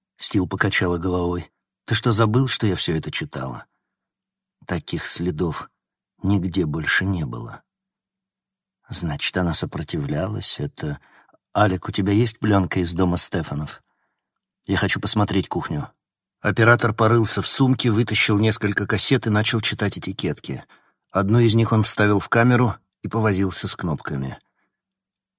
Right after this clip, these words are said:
«Не понимаю, какое отношение это имеет», — заговорила Стил.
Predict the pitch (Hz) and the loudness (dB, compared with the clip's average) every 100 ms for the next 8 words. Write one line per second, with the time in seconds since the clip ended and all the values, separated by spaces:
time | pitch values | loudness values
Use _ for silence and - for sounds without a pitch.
0 | _ - 104 - 107 107 101 92 101 92 | _ -6 -6 -2 0 2 2 0 -4 -2
1 | 107 101 98 - 98 - 107 104 98 90 | 0 2 0 0 0 2 2 2 0 -2
2 | 95 95 98 95 87 - - - - - | 0 0 2 0 -2 -8 -16 -20 -12 -6
3 | 90 90 87 92 92 - - 95 90 | -2 0 0 0 2 0 2 -2 -2